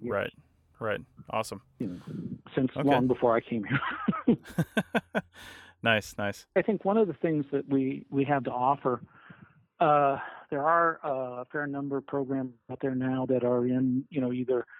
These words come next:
Speaker 1: uh, well, like University of Arizona has one called arch-, you know, archaeology of practice and
Speaker 2: Mm-hmm.
Speaker 1: whatnot. And, uh, there are a number of C R M programs. And I think what makes us uh, a little different than most of them,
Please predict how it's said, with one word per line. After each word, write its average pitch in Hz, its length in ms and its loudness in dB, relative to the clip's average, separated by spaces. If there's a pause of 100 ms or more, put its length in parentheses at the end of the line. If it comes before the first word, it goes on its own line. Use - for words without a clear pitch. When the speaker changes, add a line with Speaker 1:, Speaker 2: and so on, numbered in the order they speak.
(400)
Speaker 1:
uh, 120 280 -2
well, 127 140 2
like 117 160 0
University 120 340 -4
of 117 40 -2
Arizona 117 340 -2
has 117 180 -4
one 113 160 -6
called 113 260 -4
arch-, 113 160 -4 (120)
you 139 140 -2
know, 113 120 -6 (200)
archaeology 120 480 4
of - 80 -10
practice 120 420 -2 (240)
and 117 180 -2
Speaker 2:
Mm-hmm. 117 260 -10 (120)
Speaker 1:
whatnot. 127 460 2 (580)
And, 139 420 4
uh, 131 200 6
there 135 140 6
are 143 100 6
a 143 40 4
number 135 200 4
of - 160 0
C 139 80 2
R 131 120 4
M 139 100 2
programs. 127 480 0 (200)
And 139 140 4
I 139 60 4
think 208 220 2
what 180 180 4 (220)
makes 156 400 4
us 143 200 6 (840)
uh, 123 320 2
a 131 40 0
little 135 180 4
different 139 360 2
than 123 140 2
most 131 280 0
of 127 100 2
them, 120 160 -2